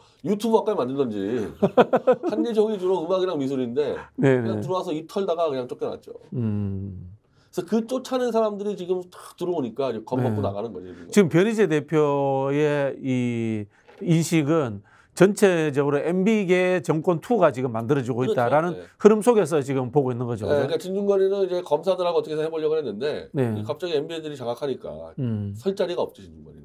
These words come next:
Speaker 2: 음.
Speaker 1: 엠비 쪽하고는.
Speaker 2: 음. 그러면은 장기적인 흐름에서 진-, 그 우리 변희재 대표는 이런 상상도 하겠네요. 개헌이요, 개헌으로서 내각제는 못 가더라도 대통령제 형태를 띠고 있더라도 범보수와 그다음에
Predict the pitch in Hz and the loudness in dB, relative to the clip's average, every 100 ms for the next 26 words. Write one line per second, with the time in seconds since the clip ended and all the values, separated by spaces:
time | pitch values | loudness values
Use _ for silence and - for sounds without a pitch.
0 | 143 120 110 107 98 95 90 123 127 110 | -6 -2 -2 -2 -4 -8 -10 -8 -6 -6
1 | 101 101 98 113 _ _ _ _ _ - | -6 -10 -12 -16 _ _ _ _ _ -20
2 | - - - - _ - 175 196 170 156 | -18 -18 -18 -20 _ 4 6 6 4 2
3 | 156 160 170 147 - _ - - 156 202 | 2 0 0 -4 -10 _ -4 2 4 4
4 | 247 202 160 160 170 147 156 139 - 170 | 4 2 2 2 2 0 2 0 0 -4
5 | - 151 139 143 139 170 208 165 135 160 | 0 2 2 2 2 2 2 0 0 2
6 | 247 233 220 220 214 147 139 127 104 - | 2 4 4 4 4 2 0 -4 -6 -12
7 | _ _ _ _ _ - - 233 269 220 | _ _ _ _ _ -10 8 10 10 4
8 | 165 - 269 247 190 151 156 226 226 196 | 2 4 4 4 2 4 4 4 4 2
9 | 131 143 165 156 151 131 127 165 117 95 | 2 2 2 4 2 2 2 0 0 -6
10 | - - - - 190 254 240 220 180 170 | -14 -20 0 4 6 4 2 4 4 2
11 | 175 226 180 233 226 202 196 175 165 190 | 2 2 2 2 4 4 4 2 2 0
12 | 135 160 196 180 180 190 196 190 185 170 | 2 2 2 2 4 2 2 4 4 2
13 | 185 185 | 0 0